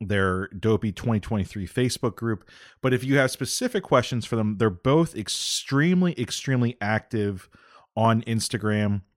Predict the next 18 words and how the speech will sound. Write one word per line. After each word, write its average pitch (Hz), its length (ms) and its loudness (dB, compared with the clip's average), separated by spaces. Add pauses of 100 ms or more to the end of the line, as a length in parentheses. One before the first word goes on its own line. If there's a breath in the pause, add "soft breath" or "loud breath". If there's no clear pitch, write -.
(140)
and 113 180 2
you 110 100 2
can 120 160 0
reach 110 280 -2
Kristen 117 680 0 (100)
at 101 380 0
Run 107 380 4
Fit - 340 2
Mama, 123 540 4 (420 soft breath)
and 110 400 2
you 107 220 0
can 101 200 0
reach 98 400 -4
Devin 110 540 2
at 98 260 -4
Fit - 400 -2
Fab 90 380 -2
Disney. - 460 -10